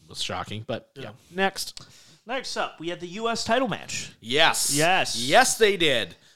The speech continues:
Speaker 2: Uh, yep. We had Rey Mysterio and Logan Paul.
Speaker 1: Yep.
Speaker 2: Um, Rey Mysterio looking kinda off, but Logan Paul saves him, like, four times.
Speaker 1: Yeah.
Speaker 2: Like, that moonsault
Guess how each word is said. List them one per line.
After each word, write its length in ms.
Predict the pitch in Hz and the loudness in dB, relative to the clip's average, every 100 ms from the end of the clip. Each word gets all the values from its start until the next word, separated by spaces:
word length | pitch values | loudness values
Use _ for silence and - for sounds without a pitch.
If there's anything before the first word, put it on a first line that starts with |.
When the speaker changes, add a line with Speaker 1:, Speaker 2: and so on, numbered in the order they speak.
| _ - | _ -12
Speaker 2:
Uh, 40 | |
yep. 200 | 147 160 - 139 | -6 -6 -6 -10
We 80 | 143 | -6
had 100 | 139 | -4
Rey 140 | 170 175 | -2 -2
Mysterio 540 | 165 180 170 175 160 | -4 -4 -2 -2 -4
and 100 | 147 | -4
Logan 300 | 147 143 113 117 | -4 -4 -8 -6
Paul. 500 | 202 233 226 220 - | -2 0 -2 -6 -14
Speaker 1:
Yep. 260 | 90 - 135 | -14 -10 -2
Speaker 2:
Um, 500 | 143 135 127 120 117 - | 0 2 0 -4 -12 -8
Rey 160 | 160 196 | -2 -2
Mysterio 500 | 170 190 185 180 156 | 0 2 4 4 4
looking 440 | 156 160 151 127 - | 0 0 -2 -4 -10
kinda 320 | - 196 175 - | 0 2 2 2
off, 500 | 147 185 190 - - _ - | 4 4 2 -4 -14 _ 4
but 180 | 143 - 139 | 4 4 6
Logan 300 | 151 151 123 | 6 6 4
Paul 420 | 147 151 165 170 - - | 4 6 6 2 -8 -4
saves 500 | - - 151 156 165 | 2 4 4 2 0
him, 260 | 170 170 - | 0 -2 0
like, 220 | 131 113 | -2 -2
four 480 | - - 135 147 139 | -8 2 6 8 6
times. 560 | 135 120 110 98 - | 2 0 -2 -4 -6
Speaker 1:
Yeah. 140 | 85 - - - | -6 -10 -14 0
Speaker 2:
Like, 300 | 151 147 135 - - | 4 6 4 -6 0
that 240 | 156 175 180 | 4 4 6
moonsault 720 | 156 170 165 196 190 196 - | 4 4 4 4 4 4 0